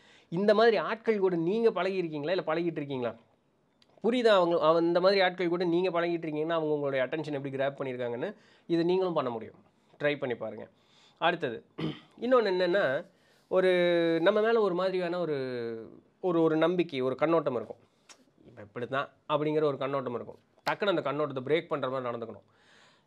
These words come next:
நல்லதோ கெட்டதோ, நல்லதே ஆனாலும் அதிகமான நல்லது இருந்தாலுமே அது வந்து திகட்டி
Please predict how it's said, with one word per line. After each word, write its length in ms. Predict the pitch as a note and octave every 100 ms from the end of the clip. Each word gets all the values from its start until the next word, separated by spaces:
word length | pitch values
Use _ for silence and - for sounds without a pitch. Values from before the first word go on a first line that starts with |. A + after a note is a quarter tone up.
| _
நல்லதோ 420 | B2 D#3+ A3 A3+ A3
கெட்டதோ, 320 | F3 E3+ C#3+ - _ _
நல்லதே 600 | - A#2+ C#3 F#3+ G#3 A3+
ஆனாலும் 440 | A3 F3+ F3 G3 F3+
அதிகமான 520 | C#3 F#3+ G#3+ A3+ G#3+
நல்லது 380 | F#3 F3 F3+ F3
இருந்தாலுமே 360 | E3 D#3 D3
அது 140 | F#3+ D3
வந்து 160 | C#3+
திகட்டி 280 | D#3 C#3 D3